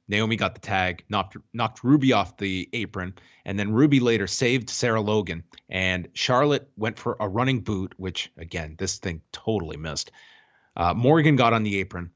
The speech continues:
Logan missed Naomi, knocking Morgan off, and then that set up the rear view finish with Naomi pinning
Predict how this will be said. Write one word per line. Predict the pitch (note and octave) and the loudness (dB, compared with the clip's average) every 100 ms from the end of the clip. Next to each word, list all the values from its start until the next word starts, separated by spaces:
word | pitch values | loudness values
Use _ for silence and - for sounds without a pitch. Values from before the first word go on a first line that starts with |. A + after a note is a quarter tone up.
| - | -2
Logan | A#2 D3+ C3+ G#2 - | 0 2 0 -4 -8
missed | G#2+ B2+ F3+ - | -6 -2 -2 -2
Naomi, | A2+ F#2+ E2 E2+ E2 | -2 -2 -4 -8 -10
knocking | F#2+ A2+ D#3+ D#3 B2+ | -2 0 0 0 0
Morgan | A#2 A2+ G#2 - | 2 0 -2 -2
off, | F#2+ F#2 - - | 0 0 0 -8
and | F2+ F2+ | -6 -4
then | F2 | -2
that | F#2 F#2 | -2 -4
set | - F#2+ | -2 -4
up | F2+ | -4
the | F#2+ | 0
rear | A2+ C#3+ | 4 4
view | B2+ A2+ | 4 0
finish | G#2+ F#2+ F2+ - - | 0 -4 -2 -4 -6
with | F2+ | -6
Naomi | F2+ F2+ F2+ F2 | -4 -4 -4 -6
pinning | F#2+ F2 E2+ | -6 -6 -6